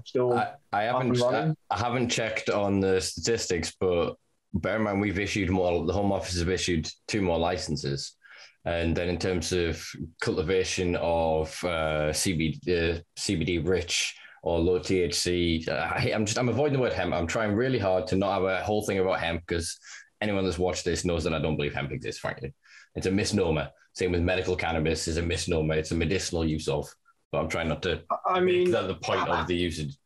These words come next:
Speaker 2: Go on.
Speaker 1: Uh,
Speaker 2: All right,
Speaker 1: yeah,
Speaker 2: let's go.
Speaker 1: I, I don't know. Like, it's, um, it's useful as a word where you can say hemp, and I, I kind of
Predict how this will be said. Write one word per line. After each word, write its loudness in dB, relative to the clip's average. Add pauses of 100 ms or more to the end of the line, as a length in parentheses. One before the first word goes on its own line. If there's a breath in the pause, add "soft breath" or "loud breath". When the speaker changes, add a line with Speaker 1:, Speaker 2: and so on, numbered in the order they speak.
(880 loud breath)
Speaker 2:
Go 0
on. -2
Speaker 1:
Uh, -6
Speaker 2:
All 0
right, 2
Speaker 1:
yeah, 4
Speaker 2:
let's 2
go. 2
Speaker 1:
I, 0
I 0
don't 2
know. 4
Like, 2 (160)
it's, 2
um, 2 (380 soft breath)
it's 0
useful 2
as 2 (100)
a 2
word 2
where 2
you 4
can 2
say 2 (160)
hemp, 0 (340 loud breath)
and 0
I, 2
I 2
kind 0
of 0